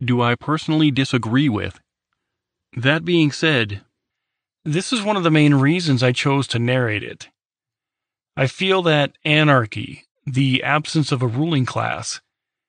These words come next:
is the only way of achieving true equality and freedom. I don't know if I will ever witness the day when the word anarchy will be obsolete, because so many will act in a manner of self-ownership and responsibility.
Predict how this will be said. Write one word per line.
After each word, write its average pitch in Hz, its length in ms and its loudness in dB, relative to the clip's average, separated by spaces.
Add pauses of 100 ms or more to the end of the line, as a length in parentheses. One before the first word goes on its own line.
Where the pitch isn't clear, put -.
(340)
is 151 120 0
the 175 160 2
only 202 220 0
way 170 260 2
of 147 80 0
achieving 151 460 0
true 165 300 -2
equality 143 560 -2
and 113 120 -4
freedom. 131 500 -4 (1200)
I 139 100 2
don't 175 240 0
know 185 160 0
if 165 140 -2
I 170 80 2
will 156 160 2
ever 147 160 0
witness 127 600 -2
the 127 140 -4
day 139 380 2
when 131 440 2
the 123 100 0
word 143 320 2
anarchy 139 480 2
will 123 140 0
be 120 180 0
obsolete, 123 840 -4 (440)
because 147 300 2
so 156 180 2
many 151 220 4
will 135 220 0
act 139 320 0
in 135 80 2
a 123 60 0
manner 127 560 2
of 113 180 -2
self-ownership 143 840 0
and 123 80 -2
responsibility. 131 1000 -2